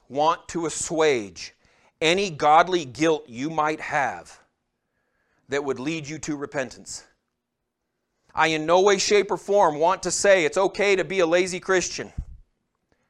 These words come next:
I'm not trying to say that. There is guilt that should lead to repentance, the Bible says. However, and this is very important,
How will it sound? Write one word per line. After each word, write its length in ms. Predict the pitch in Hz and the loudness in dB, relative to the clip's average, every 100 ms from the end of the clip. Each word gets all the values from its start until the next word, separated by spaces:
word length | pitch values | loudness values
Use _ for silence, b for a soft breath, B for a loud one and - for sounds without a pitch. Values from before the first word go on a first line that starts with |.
| _ | _
I'm 200 | - 131 | -8 -4
not 240 | 151 175 185 | 2 2 2
trying 320 | 190 175 175 | 0 0 0
to 60 | 165 | -2
say 280 | - 156 | 0 2
that. 280 | 127 101 - _ _ _ _ _ _ _ _ _ _ _ | 0 -6 -14 _ _ _ _ _ _ _ _ _ _ _
There 180 | - 151 | 0 2
is 220 | 180 190 | 4 2
guilt 420 | 131 165 175 156 131 | 2 4 4 2 -4
that 140 | 143 | -6
should 260 | - 175 135 | -2 -2 -2
lead 280 | 165 160 | -6 -6
to 100 | 151 | -8
repentance, 580 | 147 139 160 165 151 123 | -6 -4 -2 -2 -4 -10
the 100 | 135 | -6
Bible 320 | 131 135 135 | 0 0 0
says. 480 | 127 131 101 - - - _ _ _ _ _ _ _ _ _ _ _ _ _ _ _ _ _ _ _ _ | -4 -8 -8 -12 -18 -20 _ _ _ _ _ _ _ _ _ _ _ _ _ _ _ _ _ _ _ _
However, 480 | - 147 175 180 139 | -2 4 6 6 4
and 120 | 127 | -2
this 160 | 151 151 | -4 -6
is 120 | 151 | -8
very 400 | 131 147 165 160 | -2 2 2 0
important, 580 | 147 135 143 120 98 - | -4 -2 0 0 -6 -20